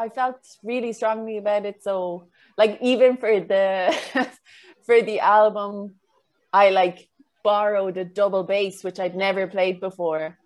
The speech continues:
and, like, learned how to play it over a night <laughs> so that I could put double bass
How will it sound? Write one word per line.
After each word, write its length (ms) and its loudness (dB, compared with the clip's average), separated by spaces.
and, 100 -6
like, 180 -2
learned 380 2
how 200 -4
to 140 -8
play 460 -2
it 100 -6
over 300 0
a 140 -2
night 480 -6
<laughs> 560 -14
so 160 0
that 160 2
I 100 2
could 140 -8
put 180 -2
double 340 -4
bass 300 -6